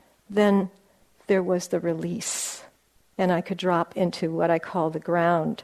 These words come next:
of equanimity. I mean, what happened was, um, um, that was the third night, and then the fourth afternoon,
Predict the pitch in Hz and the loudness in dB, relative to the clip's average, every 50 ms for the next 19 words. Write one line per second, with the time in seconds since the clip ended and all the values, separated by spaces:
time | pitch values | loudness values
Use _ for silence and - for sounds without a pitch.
0 | - _ - 196 180 175 - 180 - - 190 190 220 233 226 214 - - - - | -14 _ -6 -6 -4 -2 -4 -4 -4 -4 0 0 2 2 2 0 -4 -8 -10 -12
1 | - - _ _ _ _ _ _ _ _ _ _ _ - _ _ _ _ _ - | -12 -14 _ _ _ _ _ _ _ _ _ _ _ -20 _ _ _ _ _ -20
2 | - - - - - - - - - _ - 220 190 185 202 202 196 196 - 240 | -20 -20 -20 -18 -20 -20 -20 -20 -8 _ 4 6 8 8 8 8 8 6 8 10
3 | 262 320 359 - - 220 175 170 160 185 175 185 180 175 175 - - - 196 185 | 12 12 12 10 8 6 6 6 4 4 4 6 6 4 4 0 -2 0 2 4
4 | 175 175 170 165 165 - - _ _ _ _ _ _ _ - - - 196 202 190 | 4 4 2 0 -4 -6 -10 _ _ _ _ _ _ _ -18 -10 -8 -6 -6 -6
5 | 185 185 175 175 196 196 - - 208 202 190 - 208 190 180 - - 190 185 180 | -6 -6 -4 -6 -6 -8 0 4 4 4 6 6 4 2 2 2 4 4 2 2
6 | - - 196 185 185 180 170 165 165 180 196 196 196 196 196 196 - - - - | 2 4 4 6 6 4 2 2 2 4 6 8 8 6 6 4 0 -6 -12 -16
7 | - - - - - _ _ - 185 170 175 180 175 175 175 180 - - - 214 | -20 -20 -20 -20 -20 _ _ 0 2 4 4 4 4 4 2 2 0 2 6 6
8 | 208 202 202 - - - 185 185 185 - - - 170 165 170 190 214 226 208 190 | 8 6 6 2 0 0 0 0 0 -2 -2 -2 -2 0 2 4 6 6 6 6
9 | 175 165 160 160 165 185 | 4 2 0 -2 -4 -6